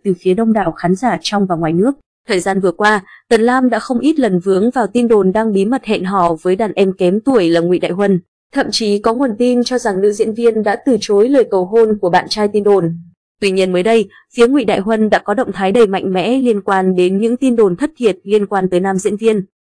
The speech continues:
"Cảm ơn mọi người đã quan tâm đến Ngụy Đại Huân trong suốt thời gian qua. Là một diễn viên bình thường,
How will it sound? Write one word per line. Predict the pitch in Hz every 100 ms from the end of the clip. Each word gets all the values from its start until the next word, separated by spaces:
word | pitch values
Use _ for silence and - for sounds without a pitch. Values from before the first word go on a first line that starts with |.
| _ _ -
"Cảm | 202
ơn | 226 233
mọi | 214
người | 202 196 175
đã | 185
quan | 220 202
tâm | 208 202 185
đến | 180 226
Ngụy | 254
Đại | 202 190
Huân | 208 208 190
trong | 202 180
suốt | 269 269
thời | 196
gian | 156 170
qua. | 185 180 160 _ _ -
Là | 240
một | 220 214
diễn | 233 226
viên | 277 262
bình | 220 185
thường, | 214 196